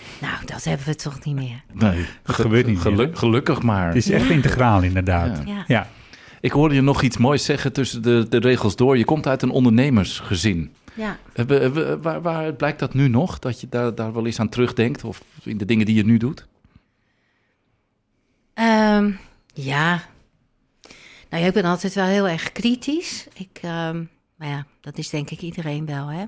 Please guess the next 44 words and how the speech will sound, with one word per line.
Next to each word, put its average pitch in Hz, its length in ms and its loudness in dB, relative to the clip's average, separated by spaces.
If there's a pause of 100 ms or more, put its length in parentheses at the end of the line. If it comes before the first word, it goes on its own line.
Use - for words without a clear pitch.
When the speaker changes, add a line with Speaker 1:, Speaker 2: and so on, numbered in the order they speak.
(140)
Speaker 1:
En 156 100 -12
zeker 190 320 -2
als 170 180 -6
het 170 100 -2
over 160 180 -6
onderwijs 196 500 -4
gaat. 202 380 -8 (1700)
Maar 196 180 -2
ik 240 140 0
denk 226 240 2
dat 220 220 -2
je, 214 120 0
ja, 208 280 2
als 226 160 -2
je 247 80 2
uit 220 120 0
de 214 100 0
zorg 240 480 0
komt 190 320 -2
of 208 160 -6
uit 208 180 2
het 208 160 -6
onderwijs, 202 540 0
heb 220 140 -4
je - 100 -6
natuurlijk 208 440 -4
een 202 100 -2
bepaalde 180 480 -6
blik. 202 500 -2 (720)
En, 202 480 -2
eh, 190 280 0 (380)
ja, 202 200 -8
ik 165 120 -10
kom 220 220 0
daar 202 160 2
niet 196 220 -2
uit, 190 220 -4
ik 202 100 -10
zei 196 300 -4
het 208 160 -6
al, 196 240 -2
maar 190 180 -2
dan, 196 220 -2
dan 190 240 -2